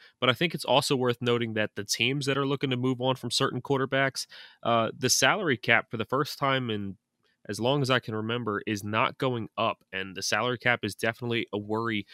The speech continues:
for a lot of teams. So I think these guys like, um, just for example, like a Dak Prescott, who is looking at, if not getting franchise tag, getting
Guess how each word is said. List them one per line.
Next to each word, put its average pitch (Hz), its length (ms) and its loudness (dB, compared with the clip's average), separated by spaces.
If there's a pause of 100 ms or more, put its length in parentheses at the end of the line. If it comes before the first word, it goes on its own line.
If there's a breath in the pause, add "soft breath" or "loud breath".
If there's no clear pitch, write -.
(200 loud breath)
for 120 160 0
a 104 60 4
lot 107 240 4
of 104 100 -6
teams. 107 460 -4 (180 soft breath)
So - 160 2
I 117 60 6
think 151 260 0
these 151 180 0
guys 123 380 2
like, 104 320 0 (260 soft breath)
um, 98 360 0 (560)
just 127 260 2
for 123 140 2
example, 104 400 0
like 101 100 -2
a 104 60 -2
Dak 110 340 4
Prescott, 107 560 0 (300 soft breath)
who 120 160 2
is 104 180 2
looking 113 320 2
at, 104 240 2 (420)
if 107 160 0
not 113 200 2
getting 113 180 -2
franchise 110 580 2
tag, 101 380 4
getting 104 400 2